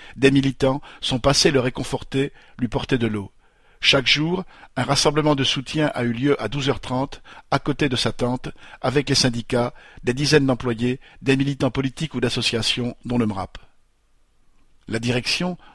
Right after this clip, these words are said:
dans un élan, entre guillemets, d'humanité, avait fait interdire les toilettes, orienté la caméra de surveillance vers la tente, et un essai de contrôle des identités des employés,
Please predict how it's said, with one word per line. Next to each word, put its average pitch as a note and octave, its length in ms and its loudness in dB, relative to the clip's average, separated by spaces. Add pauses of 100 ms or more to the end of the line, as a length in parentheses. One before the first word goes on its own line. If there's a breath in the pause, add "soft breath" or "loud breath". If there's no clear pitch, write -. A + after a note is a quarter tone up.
(120)
dans A#2+ 200 2
un B2+ 80 4
élan, C3+ 340 2
entre A2+ 160 -10
guillemets, A2 340 -2
d'humanité, A#2 600 0 (360 loud breath)
avait B2 200 2
fait - 260 -2
interdire D3 420 0
les C3 100 2
toilettes, B2 420 0 (460 soft breath)
orienté D#3 420 2
la C#3 100 4
caméra C#3+ 380 2
de B2+ 80 -2
surveillance A#2+ 600 0
vers B2 220 0
la A#2 80 4
tente, B2+ 400 -4 (360 loud breath)
et B2+ 120 2
un C3 80 6
essai D3 280 4
de A#2 100 0
contrôle C#3+ 500 -2
des A2+ 220 0
identités C3+ 380 0
des B2 180 2
employés, A#2 480 -2